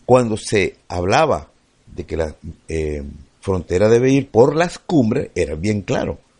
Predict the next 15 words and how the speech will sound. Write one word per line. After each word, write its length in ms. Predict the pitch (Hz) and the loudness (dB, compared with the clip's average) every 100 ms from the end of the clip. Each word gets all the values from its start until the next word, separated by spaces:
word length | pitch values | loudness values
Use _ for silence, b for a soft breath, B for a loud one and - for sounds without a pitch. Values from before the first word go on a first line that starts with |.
| _ - | _ -2
cumbre 500 | 117 151 175 190 - _ _ _ _ | 2 4 2 -6 -8 _ _ _ _
y, 300 | - 95 90 - | -6 -4 -4 -4
y 180 | 95 90 | -2 0
el 220 | 87 90 | 0 2
lado 360 | 117 120 95 | 2 2 0
del 240 | 85 80 82 | -4 -8 -8
Valle 240 | 78 98 | -2 0
de 60 | 127 | 0
Upar, 400 | 135 107 110 - b b b | -2 0 -2 -4 b b b
de 180 | 90 90 | -6 -4
los, 180 | 85 - - _ - | -4 -8 -20 _ -12
de 120 | 92 | -6
lo-, 140 | 90 | -6
de 140 | 87 98 | -4 -4
los 160 | 87 | -4